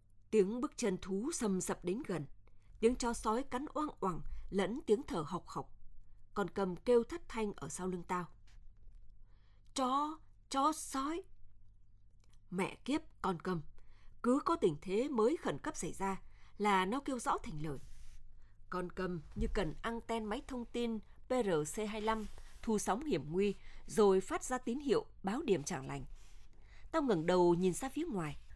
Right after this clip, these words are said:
khiếp quá. Đàn sói gầy nhẳng hóp hông, bẩn thỉu, đông hàng chục con phóng như ngựa hoang điên dại chạy trốn lửa,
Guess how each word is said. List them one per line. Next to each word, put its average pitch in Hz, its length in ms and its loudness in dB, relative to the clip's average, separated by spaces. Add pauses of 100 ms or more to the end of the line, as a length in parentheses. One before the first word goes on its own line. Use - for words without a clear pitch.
(120)
khiếp 226 240 6
quá. 233 300 0 (500)
Đàn 196 220 4
sói 240 240 0
gầy 202 240 4
nhẳng 165 320 -2
hóp 294 240 -2
hông, 214 280 0 (360)
bẩn 165 240 2
thỉu, 165 240 0 (320)
đông 240 240 2
hàng 247 220 -2
chục 208 240 2
con 254 260 -4
phóng 233 360 0
như 320 100 2
ngựa 226 180 2
hoang 208 300 0
điên 202 180 2
dại 175 280 -2
chạy - 180 -6
trốn 202 220 -6
lửa, 185 200 -2